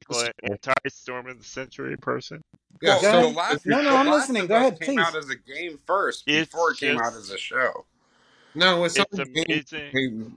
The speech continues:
Speaker 2: we went over this last time.
Speaker 1: Yeah. So I won't. I, okay, I won't spend a lot of time, but it's, it's just amazing,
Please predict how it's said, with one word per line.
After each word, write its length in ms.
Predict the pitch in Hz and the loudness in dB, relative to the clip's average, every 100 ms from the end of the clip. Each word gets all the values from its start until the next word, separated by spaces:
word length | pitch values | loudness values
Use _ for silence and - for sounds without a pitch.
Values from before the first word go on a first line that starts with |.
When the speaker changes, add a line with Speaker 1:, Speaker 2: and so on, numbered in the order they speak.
| - | -8
Speaker 2:
we 140 | 123 139 | -4 0
went 180 | 160 | 0
over 180 | 165 131 | 0 -2
this 260 | 131 127 - | -2 -2 -2
last 320 | 110 120 131 | 0 0 -2
time. 320 | - 95 92 95 _ _ _ _ _ _ _ _ _ _ - | -8 -8 -10 -14 _ _ _ _ _ _ _ _ _ _ -6
Speaker 1:
Yeah. 260 | 113 87 80 _ _ _ _ _ - | -2 -2 -4 _ _ _ _ _ -20
So 380 | _ - 151 143 | _ 0 4 4
I 200 | 135 143 | 4 2
won't. 220 | 147 131 113 _ | 2 -4 -18 _
I, 120 | 107 | 0
okay, 280 | 104 101 104 | 0 -2 -6
I 60 | 98 | -8
won't 260 | 90 90 | -10 -20
spend 280 | - 92 87 | -20 -18 -16
a 40 | 85 | -8
lot 160 | 85 | -6
of 80 | 80 | -6
time, 260 | - 80 87 | -8 -10 -10
but 180 | 87 110 | -8 -6
it's, 480 | - 117 117 - - | 0 0 0 -6 -8
it's 220 | 98 104 | -8 -8
just 360 | - 123 - - | -8 -10 -10 -10
amazing, 1040 | 98 98 95 95 92 104 101 101 101 101 | -10 -2 0 2 0 -4 -8 -10 -14 -20